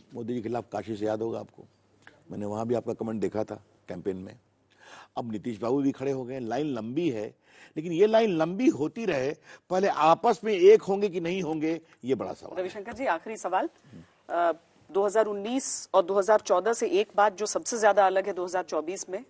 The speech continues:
Speaker 2: वो ये कि विपक्ष का कुनबा बढ़ रहा है। आपके जो तीन सबसे विश्वस्त साथी हैं, इस बार नहीं है। अकाली दल पंजाब से आपसे अलग हट चुका है, जेडीयू बिहार में आपके साथ नहीं है और शिवसेना का एक धड़ा आपके साथ है। नहीं दिक्कत होगी।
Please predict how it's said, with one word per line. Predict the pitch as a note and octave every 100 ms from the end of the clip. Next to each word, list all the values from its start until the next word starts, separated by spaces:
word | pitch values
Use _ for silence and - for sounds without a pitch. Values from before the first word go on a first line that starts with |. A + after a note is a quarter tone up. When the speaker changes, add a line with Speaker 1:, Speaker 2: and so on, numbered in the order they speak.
| -
Speaker 2:
वो | F3
ये | E3 G#3
कि | G#3+
विपक्ष | F3 - G3 -
का | G#3
कुनबा | F#3+ F3+ F#3+
बढ़ | D#3 D#3+
रहा | F3
है। | A#3 - _ _ - _
आपके | - - -
जो | -
तीन | - B3+ D4+
सबसे | C#4+ G#3+ B3+
विश्वस्त | A#3 - G#3+ -
साथी | F3+ E3 C4
हैं, |
इस | - - A3
बार | F3
नहीं | C#3 C3+ C3
है। | C#3 _ _ -
अकाली | F3 E3+ G3+
दल | G#3
पंजाब | G#3 E3+ F3 F#3
से | A3+
आपसे | G#3 -
अलग | G#3+ G#3+
हट | G#3+ G3+
चुका | A3 A3
है, | B3+ F#4 -
जेडीयू | D#3+ E3 F#3+ F#3+
बिहार | D#3+ E3 E3+
में | G#3
आपके | G#3 -
साथ | G#3 G#3 G#3
नहीं | G#3 G#3 G#3+
है | C#4+ _ _ _ _
और | - B3+ A3+
शिवसेना | - C4+ - B3 A#3+ A3 F#3+ - -
का | G3+
एक | - B3 C4 - _ _ _ _ _ _ _ _ _
धड़ा | - - G3
आपके | F#3+ - D3 -
साथ | D#3+ C#3
है। | - - _ _ _ _ _ _ _ _ A#3+
नहीं | G#4+
दिक्कत | F#4+ - D3+
होगी। | B2+